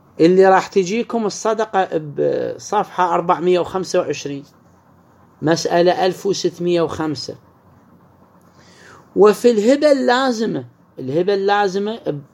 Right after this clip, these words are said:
بصفحة ثلاثمية واثنين وخمسين، الهبة على أقسام،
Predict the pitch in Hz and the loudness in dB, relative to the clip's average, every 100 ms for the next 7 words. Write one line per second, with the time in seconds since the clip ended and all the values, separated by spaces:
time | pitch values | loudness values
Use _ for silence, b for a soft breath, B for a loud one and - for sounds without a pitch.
0 | _ - 196 - - 196 - - 175 147 | _ -6 -6 -4 0 0 -2 -4 -4 -4
1 | 170 196 196 180 151 190 208 202 - 185 | -4 -2 -2 -2 -4 -4 -2 -4 -4 -6
2 | - - _ _ _ _ _ _ _ _ | -8 -14 _ _ _ _ _ _ _ _
3 | _ _ _ b b b - 139 147 185 | _ _ _ b b b -2 2 4 4
4 | 196 185 190 180 - - 196 180 127 | 4 4 4 2 -4 -4 -2 -2 -6